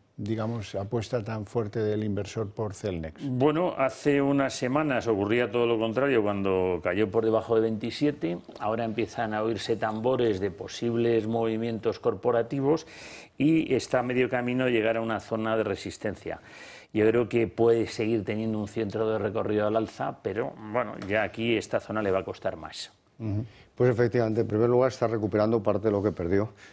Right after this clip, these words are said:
Speaker 3: eh, en los últimos dos meses. Y luego, por otro lado, sí que hay un rumor, eh, que va a seguir reduciendo deuda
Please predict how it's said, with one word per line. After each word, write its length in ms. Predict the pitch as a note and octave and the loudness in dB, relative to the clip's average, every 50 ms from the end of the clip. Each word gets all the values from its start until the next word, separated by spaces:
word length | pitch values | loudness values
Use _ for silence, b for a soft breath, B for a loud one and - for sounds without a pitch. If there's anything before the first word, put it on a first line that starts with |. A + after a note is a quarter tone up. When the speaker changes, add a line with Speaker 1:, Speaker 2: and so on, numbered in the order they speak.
| B B B _ - | B B B _ 0
Speaker 3:
eh, 260 | A#2+ A2+ A2 G2 F2+ - - - - | 2 2 2 0 -2 -8 -14 -12 -6
en 220 | - G#2+ G2+ F#2+ F#2 | -4 -2 0 0 0
los 240 | F#2 F#2 F#2 - - | 0 0 -2 -2 -2
últimos 580 | G2+ F#2 F2 - G2 F#2 F2+ F#2 F#2 F2 - | -2 -2 -2 -2 -2 -2 0 -2 -2 -4 -6
dos 220 | - F2+ E2+ - - | -8 -8 -8 -8 -8
meses. 420 | E2 D#2 - - - - - - - - | -10 -10 -8 -8 -10 -10 -10 -12 -12 -6
Y 60 | F#2 | -2
luego, 200 | G2+ G#2+ G#2+ G#2+ | 2 2 2 4
por 140 | G2+ G#2+ G#2 | 4 2 2
otro 180 | F#2+ G#2 G2 | 2 2 2
lado, 260 | G2 G2 G2 A2+ A#2 B B B B B - | 4 4 2 2 0 B B B B B -14
sí 260 | - - - A2 G2 | -12 -4 -2 -2 -2
que 300 | - - - G#2+ G2 G2 | -2 0 0 2 4 4
hay 260 | G2 G2+ G2 - - - | 4 2 2 0 -4 -6
un 360 | F#2 G2 - - - G#2+ G2 | -10 -10 -10 -8 -4 -2 0
rumor, 340 | G#2 G2+ F#2 G2 A2 - B B B B B B B B _ - | 2 2 2 2 0 0 B B B B B B B B _ -8
eh, 80 | G2 | -6
que 240 | - - G#2+ F#2+ F#2 | -4 -2 -2 0 0
va 140 | F2 G#2 G#2 | 2 0 0
a 20 | |
seguir 320 | - - - G2 G2+ G#2+ F#2+ | 0 -2 -2 0 0 0 0
reduciendo 480 | F#2 F2 E2 - A2+ G2+ G2 G2 F#2 | 0 -2 0 0 -2 0 0 2 2
deuda 360 | F#2+ G#2 G2 G2 F#2 G2 - | 2 2 2 2 0 0 -2